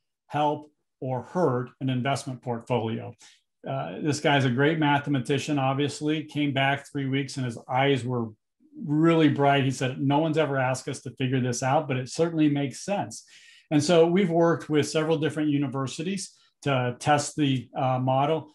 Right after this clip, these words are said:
The model tests out. Uh, we spent the last five years building a great tool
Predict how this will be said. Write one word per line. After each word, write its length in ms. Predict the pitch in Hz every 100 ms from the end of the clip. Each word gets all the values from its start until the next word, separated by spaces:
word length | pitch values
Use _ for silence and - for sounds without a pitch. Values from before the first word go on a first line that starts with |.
| _
The 60 | -
model 440 | 127 135 147 147
tests 400 | - 151 135 -
out. 340 | 135 139 202 - _ _ -
Uh, 80 | 131
we 120 | 135
spent 280 | 123 - 131
the 80 | 135
last 360 | 135 135 135
five 320 | - 139 135 127
years 320 | 135 139 107
building 460 | 117 135 135 135
a 260 | 131 120 110 -
great 560 | 135 143 160 165 196
tool 560 | - 156 135 170 214 -